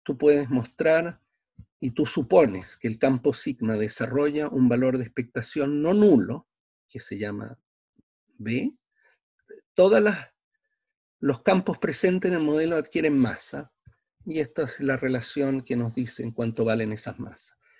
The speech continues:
Les recuerdo que lambda era la coupling, la coupling entre el campo sigma y el campo piónico. En fin, estos son los distintos términos de interacción que aparecen,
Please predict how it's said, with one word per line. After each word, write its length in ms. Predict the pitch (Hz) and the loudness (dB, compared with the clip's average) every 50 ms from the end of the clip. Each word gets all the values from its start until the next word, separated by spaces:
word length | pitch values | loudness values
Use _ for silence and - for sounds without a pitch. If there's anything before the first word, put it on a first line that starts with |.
| _ _ _ _ _ _ _ | _ _ _ _ _ _ _
Les 240 | - 143 127 117 120 | -4 -2 -2 0 0
recuerdo 440 | 123 117 - 135 131 131 127 131 | -2 2 4 4 4 4 4 2
que 120 | 120 131 120 | 0 2 2
lambda 640 | 120 127 131 131 131 131 131 127 135 139 147 - _ _ _ _ _ _ _ | 2 4 4 4 2 2 0 0 -2 -6 -6 -10 _ _ _ _ _ _ _
era 240 | - - 131 117 113 | -8 -4 -2 0 0
la 120 | 113 110 107 | 0 0 -2
coupling, 580 | - 131 131 127 - - 120 117 113 113 110 - _ _ _ _ _ _ _ _ _ _ _ _ _ _ _ _ _ _ - - - - | -2 -2 -2 -2 -2 -4 -4 -4 -4 -6 -8 -10 _ _ _ _ _ _ _ _ _ _ _ _ _ _ _ _ _ _ -20 -20 -18 -12
la 160 | - 117 113 110 | -8 -8 -8 -4
coupling 540 | - 123 120 120 - 117 117 117 120 120 - | -2 -2 -2 -2 -4 -4 -2 -2 -4 -4 -6
entre 880 | - 113 113 113 117 113 - 123 123 107 104 104 101 98 101 98 92 _ _ _ _ _ _ _ _ _ _ _ _ _ _ _ _ _ _ _ _ _ _ - | -6 -4 -4 -2 -4 -6 -8 -8 -6 -6 -6 -6 -6 -8 -12 -14 -18 _ _ _ _ _ _ _ _ _ _ _ _ _ _ _ _ _ _ _ _ _ _ -10
el 200 | 127 113 113 - | -8 -8 -8 -4
campo 340 | - 110 110 107 - - 113 | -4 -4 -4 -4 -6 -8 -10
sigma 440 | - - 135 131 - - 131 127 | -6 -6 -8 -6 -2 -2 0 0
y 40 | 120 | 0
el 120 | 113 110 - | -2 -2 -4
campo 380 | - 113 110 110 - 117 113 | -4 -4 -4 -4 -6 -8 -8
piónico. 840 | - 160 156 147 151 147 147 147 - _ - 147 147 147 147 131 - _ _ _ _ _ _ _ _ _ _ | -4 -4 -2 0 0 0 -2 -4 -6 _ -4 -4 -4 -4 -6 -10 -14 _ _ _ _ _ _ _ _ _ _
En 120 | - 135 | -6 -6
fin, 200 | 123 - 127 120 | -4 0 0 0
estos 240 | 131 135 - - 123 | 0 0 -4 -8 -6
son 160 | - 147 131 | -2 0 0
los 120 | 131 123 127 | 0 0 -2
distintos 480 | 120 120 - 139 123 117 - 117 - | -4 -2 0 0 0 0 -2 -8 -6
términos 400 | - 131 123 120 120 117 113 110 | -4 -2 -2 0 -2 -2 -4 -4
de 60 | 117 113 | -4 -4
interacción 640 | 113 113 - 113 107 - - - - 110 107 107 - _ | -6 -6 -8 -10 -10 -12 -14 -12 -10 -10 -10 -10 -12 _
que 80 | 113 | -12
aparecen, 480 | - - - - 98 - - - - | -12 -12 -14 -14 -16 -18 -18 -20 -20